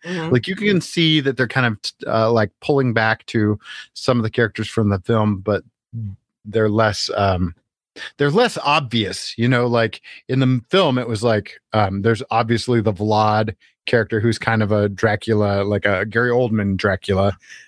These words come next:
Speaker 2: Um, you get the foppish dandy vampire. You get the Nosferatu looking guy. Um, forgetting somebody, I think. Oh,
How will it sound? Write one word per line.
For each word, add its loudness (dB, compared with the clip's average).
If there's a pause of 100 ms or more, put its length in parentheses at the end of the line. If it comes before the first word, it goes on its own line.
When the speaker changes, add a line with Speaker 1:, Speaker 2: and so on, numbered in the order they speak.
(140)
Speaker 2:
Um, 0 (580)
you 0
get 0
the 0
foppish 0
dandy 2 (300)
vampire. 2
You 0
get 0
the 2
Nosferatu 0
looking 0
guy. 0 (520)
Um, 0 (1040)
forgetting -2
somebody, -6
I -6
think. -12 (680)
Oh, 0